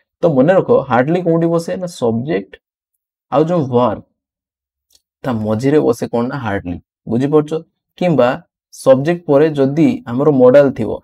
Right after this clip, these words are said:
ଯେମିତି କେନ୍, କୁଡ୍, ମଡାଲ ଭର୍ବ ଥିବ, ତାପରେ କ'ଣ ବସିବ? ନା, ଆମର ହାର୍ଡଲି ବି ଏଠି ବସିପାରିବ। ବୁଝିପାରୁଛ? ଏଇଟା କିମ୍ବା ଆମର ସବଜେକ୍ଟ, ତାପରେ ମେନ୍ ଭର୍ବ, ବୁଝିପାରୁଛ, ମେନ୍ ଭର୍ବ,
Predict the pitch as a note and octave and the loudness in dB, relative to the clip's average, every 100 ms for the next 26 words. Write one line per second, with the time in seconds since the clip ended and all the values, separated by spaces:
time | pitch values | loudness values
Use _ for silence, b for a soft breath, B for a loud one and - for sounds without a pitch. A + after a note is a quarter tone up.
0 | - B2 C#3+ D3 - C3+ C#3 C3+ C3 B2 | -6 -2 0 -2 0 0 0 -2 -2 0
1 | B2 B2+ C3+ C3 B2 C3+ C#3 C#3+ C#3 E3 | 2 4 4 2 -4 -4 -8 -6 -4 -4
2 | E3 C#3 D3 F3+ F3 D#3 C3 B2 C3+ E3+ | -4 0 0 0 0 0 -2 -4 -2 -4
3 | G3+ _ _ - B2 A#2+ A#2 B2+ F3 _ | -4 _ _ -8 -4 -2 0 0 0 _
4 | _ B2 A#2 B2 C3 E3 C#3+ C3 A#2 A2 | _ -4 -2 2 2 2 0 -2 -4 -6
5 | F#2+ E2 D#2+ G2+ B2+ C3+ D3 - D#3 _ | -10 -8 -6 -4 -4 0 -2 -2 -10 _
6 | _ _ _ _ - D#3 E3 E3 _ _ | _ _ _ _ 0 0 0 -4 _ _
7 | - G3+ D3 G#2 - A2+ D3 E3 - A#2 | 0 2 4 0 -4 -2 0 -2 -4 -4
8 | A2+ D3+ F3+ - B2 A#2+ C#3+ A#2 G#2 E2+ | -2 -4 -6 -6 -6 -4 -4 -4 -6 -6
9 | A2 A2+ C3+ C3+ D#3+ F3 _ _ _ - | -2 0 0 -2 -4 -6 _ _ _ -6
10 | B2+ C3+ C3+ A2 A#2 C#3 D3+ | -4 -2 -2 -2 0 0 -2